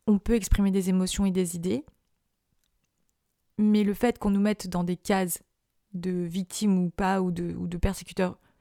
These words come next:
ça, ça appartient à la personne en face. Et en général, quand on veut nous mettre dans une case, c'est un petit peu comme quand on veut nous mettre dans une cloche. On nous censure, on censure notre, euh,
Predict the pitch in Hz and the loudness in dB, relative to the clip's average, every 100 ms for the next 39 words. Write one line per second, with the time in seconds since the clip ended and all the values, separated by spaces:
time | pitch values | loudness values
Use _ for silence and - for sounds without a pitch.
0 | _ - 254 226 190 185 - 208 190 175 | _ 0 2 2 2 0 0 0 2 0
1 | 185 214 208 208 180 - 202 196 - - | 0 0 0 0 -2 -2 -4 -4 -10 -18
2 | _ - _ _ 190 196 214 208 247 294 | _ -20 _ _ -4 0 2 2 2 0
3 | - - 208 - 196 190 208 202 190 185 | -4 -8 -8 -6 -8 -4 -2 -2 -2 0
4 | 185 185 233 277 196 180 - 247 254 214 | -2 -2 -2 -2 -2 -4 -4 -6 -2 -2
5 | 202 190 180 175 180 185 208 208 185 196 | 0 -2 -2 -2 -2 -2 -2 -4 -2 -2
6 | 190 202 190 - - _ _ _ _ 208 | 0 0 0 -4 -8 _ _ _ _ -2
7 | 202 196 226 226 - 196 185 - 180 - | 0 2 2 0 0 -2 -2 -6 -4 -2
8 | 190 - 208 202 185 - 185 170 | -2 -2 -2 -2 -2 -4 -4 -4